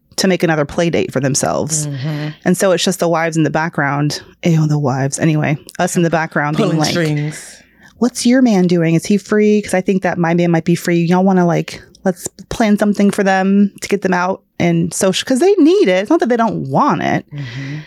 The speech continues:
Speaker 1: They just, I don't know what it is. Guys just start in their thirties and forties, I feel like, just stopping knowing how to create connections socially.
Speaker 2: Mm-hmm.
Speaker 1: And yet, don't you need it? I don't
Speaker 2: Yes,
Speaker 1: know. I
Speaker 2: they
Speaker 1: feel
Speaker 2: do.
Speaker 1: like I need it more than ever at this stage.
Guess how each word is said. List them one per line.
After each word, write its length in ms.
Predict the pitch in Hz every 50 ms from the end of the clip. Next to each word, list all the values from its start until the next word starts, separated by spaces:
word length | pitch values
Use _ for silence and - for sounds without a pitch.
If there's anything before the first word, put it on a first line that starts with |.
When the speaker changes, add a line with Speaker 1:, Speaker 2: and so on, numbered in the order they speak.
| - _ 185
Speaker 1:
They 180 | 202 214 220
just, 480 | 202 190 196 233 233 220 - - - - -
I 120 | 185 202 190 -
don't 300 | - 202 196 208 208 190
know 140 | 190 190 190
what 180 | 185 180 180 175
it 120 | 165 160
is. 400 | 175 196 - - 151 151 - -
Guys 480 | - 185 170 170 175 185 190 175 - -
just 320 | - 190 180 170 - -
start 640 | - - - 175 165 165 165 165 - - - - - - - _ _ _ _ _ _ _ _ _
in 220 | - 175 170 170 165
their 120 | 165 170
thirties 420 | 170 - 180 170 170 165 175 175
and 140 | 175 170 160
forties, 320 | - 165 165 180 185 165 160
I 80 | 160
feel 220 | 156 - 165 160 160
like, 160 | 160 160 160
just 200 | - 170 156 -
stopping 400 | - - 156 156 - 165 165 160
knowing 280 | 160 151 151 156 160
how 160 | 160 160 156 151
to 200 | 147 143 147 143 - _ _ _ _ _ _ _ _ -
create 500 | - - 180 165 170 170 156 - - _ _ -
connections 640 | - - 170 160 160 - - - 160 139 120 135 139
socially. 840 | - - - - - 190 170 175 - - 165 139 131 127 - 143 - - -
Speaker 2:
Mm-hmm. 420 | 160 151 143 135 165 165 165 208
Speaker 1:
And 180 | 190 190 190 196
yet, 400 | 240 269 226 196 170 - - _ _ - _ _ _
don't 260 | - 240 311 359 359 - -
you 160 | 453 466 339
need 280 | 196 160 175 226 320 370
it? 220 | 440 453 440 415 - - _ _ _
I 120 | - 240 -
don't 120 | 370 349
Speaker 2:
Yes, 80 | 330 339
Speaker 1:
know. 100 | 320 240
I 120 | 175 196 -
Speaker 2:
they 60 | -
Speaker 1:
feel 80 | -
Speaker 2:
do. 40 | 294
Speaker 1:
like 140 | 247 233 -
I 60 | 190
need 180 | 185 208 208 190
it 60 | 190
more 140 | 196 196 185
than 120 | 170 165
ever 240 | 175 226 226 175 160
at 100 | 156 151
this 160 | - 151 147
stage. 460 | - - 147 143 143 151 151 - -